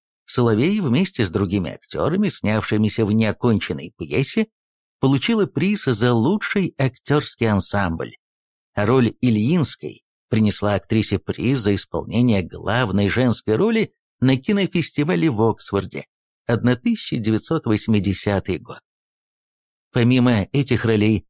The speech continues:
у актрисы были и другие. Полина во "Врагах", жена Пьера в "Смешных людях", оба одна тысяча девятьсот семьдесят восьмого года, Глафира Сергеевна в телефильме "Открытая книга", одна тысяча девятьсот семьдесят девятый год,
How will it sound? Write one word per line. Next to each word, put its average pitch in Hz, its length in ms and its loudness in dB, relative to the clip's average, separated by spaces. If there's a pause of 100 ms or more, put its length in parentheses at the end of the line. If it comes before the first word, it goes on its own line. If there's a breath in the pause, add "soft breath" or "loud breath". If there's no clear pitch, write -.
(100)
у 139 60 0
актрисы 127 480 0
были 123 220 0
и 123 60 0
другие. 120 500 -4 (340)
Полина 127 520 2
во 135 100 2
"Врагах", 117 480 -2 (180)
жена 113 380 2
Пьера 107 560 0
в - 60 -4
"Смешных 101 560 -2
людях", 117 440 0 (400)
оба 196 500 0
одна 110 340 0
тысяча 214 460 -4
девятьсот 113 460 -2
семьдесят 160 640 -4
восьмого 104 440 0
года, 98 360 0 (460)
Глафира 127 540 2
Сергеевна 107 760 2
в - 60 -8
телефильме 185 720 0
"Открытая 127 600 0
книга", - 480 -10 (380)
одна 104 300 2
тысяча - 380 -2
девятьсот 104 420 -2
семьдесят 127 520 -2
девятый 107 360 2
год, 101 260 0